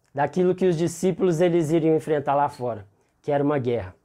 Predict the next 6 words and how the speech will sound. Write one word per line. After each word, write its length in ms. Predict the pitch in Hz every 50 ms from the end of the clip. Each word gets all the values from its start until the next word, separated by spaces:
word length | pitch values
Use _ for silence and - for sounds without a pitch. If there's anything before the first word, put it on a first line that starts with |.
| _ _ _ _ _ _ _ _ _ _ _ _ -
Jesus 640 | 123 123 165 170 165 143 135 180 208 226 240 214 180
estava 640 | 196 180 - - - 180 180 190 196 190 185 185
preparando 800 | 190 - 196 220 226 220 - - 208 196 180 170 180 196 208 185
os 80 | 190 185
seus 260 | - 196 196 202 175
discípulos 760 | 175 175 170 - - 185 190 170 180 196 196 185 - -